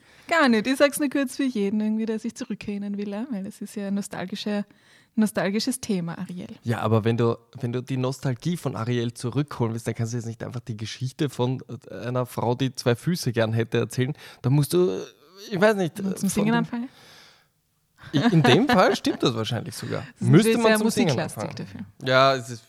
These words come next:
Speaker 2: es ist wie die meisten Disney-Filme,
Speaker 1: Disney-Filme
Speaker 2: fangen Leute
Speaker 1: sind
Speaker 2: zum Singen an.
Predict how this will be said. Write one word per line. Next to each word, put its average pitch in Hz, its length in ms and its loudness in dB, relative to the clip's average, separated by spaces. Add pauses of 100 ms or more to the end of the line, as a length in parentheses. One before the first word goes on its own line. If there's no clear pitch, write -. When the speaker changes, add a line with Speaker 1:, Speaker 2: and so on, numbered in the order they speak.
(120)
Speaker 2:
es 139 140 -14
ist 135 160 -10
wie 123 60 -12
die 117 80 -14
meisten 127 400 -14 (180)
Disney-Filme, 254 600 -6 (420)
Speaker 1:
Disney-Filme 190 160 -4
Speaker 2:
fangen 226 280 4
Leute 220 200 6
Speaker 1:
sind 247 140 -6
Speaker 2:
zum 247 120 -6
Singen 233 320 0
an. - 160 -6